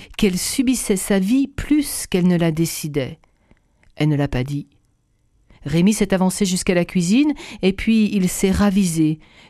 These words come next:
Tu es plus forte, bien plus forte qu'elle. » elle, elle n'a créé que du vent. Jeanne a fait non avec la tête, un nombre infini de fois. « Le vent, c'est moi. »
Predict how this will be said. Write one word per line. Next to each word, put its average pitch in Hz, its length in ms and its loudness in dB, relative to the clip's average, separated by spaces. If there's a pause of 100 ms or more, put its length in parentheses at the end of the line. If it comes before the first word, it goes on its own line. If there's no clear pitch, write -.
(200)
Tu 190 200 0
es 160 60 2
plus - 300 -4
forte, - 580 -6
bien 165 300 0
plus 139 160 -6
forte - 300 -8
qu'elle. » 117 360 -8 (680)
elle, 208 260 4
elle 185 140 4
n'a 185 120 4
créé 190 320 2
que 196 160 -2
du 170 160 0
vent. 135 320 -4 (760)
Jeanne 214 240 4
a 160 40 2
fait - 160 0
non 180 200 4
avec 143 220 -4
la 135 80 -4
tête, - 300 -8 (220)
un 196 120 2
nombre 214 360 2
infini 214 500 4
de 175 120 2
fois. « 143 340 -4 (300)
Le 180 120 4
vent, 202 340 2
c'est - 260 0
moi. » 180 400 4